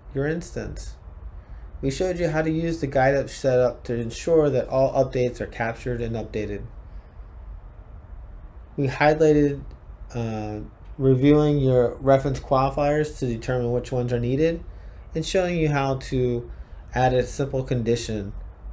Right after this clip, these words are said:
if they are. And finally, uh, we showed you how to look up the normalized company names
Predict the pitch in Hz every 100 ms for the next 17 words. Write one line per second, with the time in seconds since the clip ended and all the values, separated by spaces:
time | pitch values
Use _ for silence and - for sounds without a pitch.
0 | - 117 - 117 104 95 92 101 - -
1 | - - - - - - - - - -
2 | - - 175 170 196 196 180 143 143 143
3 | - - - - - - - - 127 123
4 | 123 123 139 143 160 156 143 139 131 147
5 | 147 135 135 123 131 143 143 135 131 127
6 | - 135 131 123 120 123 123 123 -